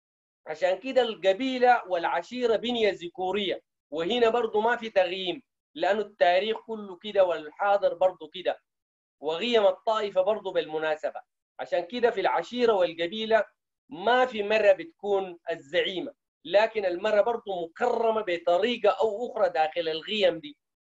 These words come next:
يعني الرجولة ما عندها مقابل، ما بتقابل الأنوثة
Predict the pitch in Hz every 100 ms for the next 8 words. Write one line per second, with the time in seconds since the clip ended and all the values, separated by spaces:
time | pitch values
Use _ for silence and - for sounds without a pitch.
0 | _ _ 160 156 175 180 170 196 202 269
1 | 277 247 254 - 214 233 233 226 - 196
2 | 180 165 165 143 120 _ _ _ _ -
3 | 202 254 254 233 190 175 190 190 220 196
4 | 180 175 185 208 202 180 175